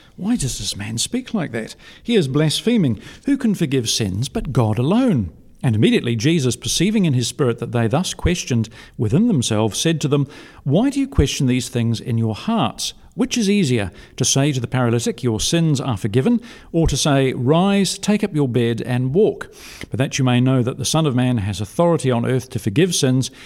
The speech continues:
he said to the paralytic, "I say to you, rise, pick up your bed and go home." And he rose and immediately picked up his bed and went out before them all, so that they were all amazed and glorified God, saying, "We never saw anything like this."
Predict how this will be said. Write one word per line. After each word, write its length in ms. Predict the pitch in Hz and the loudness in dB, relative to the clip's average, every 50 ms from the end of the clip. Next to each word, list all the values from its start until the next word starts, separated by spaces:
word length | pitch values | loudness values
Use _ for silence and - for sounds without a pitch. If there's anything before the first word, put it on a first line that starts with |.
| - - - | -20 -20 -6
he 100 | - 151 | -4 -2
said 240 | 135 - 208 247 226 | 0 2 0 0 0
to 60 | 220 | 0
the 80 | 214 202 | -4 -2
paralytic, 480 | - 185 165 156 151 139 139 147 - - - | 0 0 2 2 2 0 0 -2 -4 -4 -2
"I 160 | 147 143 139 | 0 0 0
say 280 | - - - 240 262 | 0 0 0 0 0
to 100 | 202 156 | 0 0
you, 200 | 143 131 127 127 | 0 0 0 0
rise, 420 | 123 131 139 151 147 147 147 143 - - - - - | 2 2 2 2 2 2 2 0 -2 -6 -14 -8 -6
pick 140 | 190 180 254 | -4 -4 -4
up 120 | 262 - | -4 -4
your 140 | 247 233 208 | -2 -2 -2
bed 320 | 151 127 135 120 117 117 - | 0 2 2 2 2 0 -2
and 240 | - 127 127 120 | -2 -2 -2 0
go 180 | 110 120 117 110 | 0 0 0 -2
home." 520 | 98 - 190 202 180 143 110 101 95 90 - - - - - | -2 -4 -2 -2 0 0 0 -2 -4 -6 -10 -14 -20 -8 -4
And 100 | 131 117 | -2 0
he 60 | 110 | 0
rose 420 | 107 110 131 139 139 139 135 123 - | 2 2 2 2 4 2 2 0 -2
and 140 | - 110 113 | -2 -2 0
immediately 360 | 120 139 147 143 127 123 113 | 2 2 2 0 0 -2 -4
picked 260 | - - 160 - - | -4 -4 -8 -4 -4
up 100 | 139 - | -4 -2
his 140 | - 110 95 | -2 -4 -2
bed 280 | 92 127 123 123 113 - - - - - - - | 0 0 0 0 0 -2 -6 -14 -20 -20 -16 -6
and 160 | - 123 127 | -2 0 2
went 240 | 123 147 208 226 208 208 | 4 4 2 4 2 0
out 180 | 202 165 - | 0 0 -2
before 340 | - 107 - - 214 240 254 | -4 -4 -4 -2 0 0 2
them 140 | 202 170 131 | 2 2 2
all, 220 | 117 113 107 101 - - - - - | 2 2 0 -2 -6 -14 -20 -20 -16
so 180 | - - 147 139 | -4 0 0 0
that 120 | 147 131 | 0 0
they 100 | 123 123 | 0 0
were 100 | 120 131 | 0 0
all 340 | - - - 156 151 175 214 | 0 0 2 2 4 4 4
amazed 540 | 240 226 185 135 117 113 113 117 117 - - | 4 4 4 4 2 2 2 0 0 -2 -4
and 260 | - 135 120 117 113 | -4 -2 0 0 0
glorified 640 | 107 123 143 180 214 226 - - 170 156 135 120 110 | 2 2 4 4 4 2 0 0 0 0 0 0 0
God, 300 | 135 127 120 117 113 - | 2 2 2 2 2 0
saying, 400 | - - 120 117 113 113 113 104 - - - - - _ | -2 -2 -2 0 0 -2 -2 -4 -6 -12 -20 -20 -14 _
"We 220 | 117 110 127 180 214 | -4 -2 0 2 2
never 220 | 214 196 147 156 | 2 0 0 0
saw 260 | - - - 160 139 - | -2 0 0 0 0 -2
anything 540 | - 139 135 185 220 185 - - 127 110 107 | 0 0 2 2 2 2 0 -2 -2 -2 0
like 340 | 107 117 151 175 - 151 | 0 2 0 0 0 -2
this." 380 | 123 127 117 113 - - - - | -6 -6 -4 -4 -2 -2 -4 -4